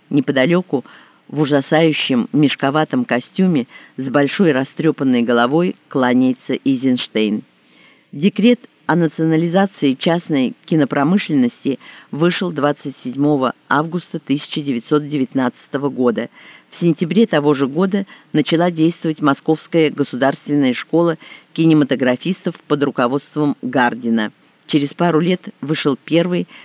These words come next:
советский художественный фильм «Серп и молот». История угнетенного крестьянина Ивана Горбова и его детей, одного из которых играл Всеволод Пудовкин –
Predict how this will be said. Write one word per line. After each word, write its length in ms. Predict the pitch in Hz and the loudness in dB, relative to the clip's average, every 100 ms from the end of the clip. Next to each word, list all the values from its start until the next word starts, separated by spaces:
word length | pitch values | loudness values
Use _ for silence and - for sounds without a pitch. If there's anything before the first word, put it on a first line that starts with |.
| _ | _
советский 560 | - 135 131 156 - 131 | -2 2 2 0 -2 -6
художественный 720 | - 120 139 135 - 127 117 | -4 -2 -2 -2 -4 -2 -2
фильм 320 | - 165 - - _ - - | -2 -4 -4 -8 _ -20 -6
«Серп 280 | 143 139 - - | 0 0 -2 -6
и 100 | 165 | -2
молот». 380 | 143 120 113 - - - - _ 131 | 0 0 0 -4 -12 -20 -20 _ -6
История 560 | 139 - 170 175 170 | -6 -2 0 2 -2
угнетенного 760 | - 127 123 117 151 151 135 120 | -4 -2 -2 0 0 2 0 -2
крестьянина 760 | - 123 - 139 147 139 123 - - _ | -6 -10 -2 0 2 2 0 -4 -14 _
Ивана 420 | 135 139 127 117 | -2 2 2 2
Горбова 680 | 101 117 160 175 160 156 147 - - | -2 0 2 2 2 0 -2 -8 -12
и 100 | - | -2
его 240 | 147 131 139 | 0 2 0
детей, 540 | 120 113 - 156 90 - _ | 0 -6 -2 -2 -2 -8 _
одного 440 | - 117 120 120 170 | -8 -2 0 2 0
из 120 | - | -2
которых 460 | 165 156 160 151 - | -4 -2 -2 -2 -8
играл 400 | 127 127 131 135 - | -6 -2 0 -2 -6
Всеволод 460 | - 139 127 139 131 | -6 -2 0 0 -6
Пудовкин – 680 | - 127 120 117 - 113 | -8 -4 -2 -2 -6 -8